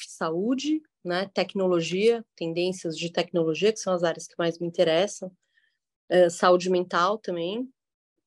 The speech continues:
Então, eu procurei, é, focar nessas áreas. Eu acho que eu poderia ficar falando aqui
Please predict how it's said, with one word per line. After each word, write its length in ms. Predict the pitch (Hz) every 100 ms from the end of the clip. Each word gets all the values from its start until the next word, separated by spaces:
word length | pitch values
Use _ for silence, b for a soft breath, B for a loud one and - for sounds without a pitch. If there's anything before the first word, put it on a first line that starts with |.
| -
Então, 320 | 190 208 208
eu 80 | 226
procurei, 640 | 240 240 233 202 214 214 -
é, 260 | 185 180
focar 460 | 185 - 208 214 196
nessas 380 | 202 202 208 185
áreas. 600 | 165 156 147 147 - _ -
Eu 140 | 170
acho 180 | 185 -
que 80 | 214
eu 120 | 196
poderia 360 | - 185 185
ficar 220 | 196 - 208
falando 420 | - 185 185 170
aqui 460 | 165 - 185 160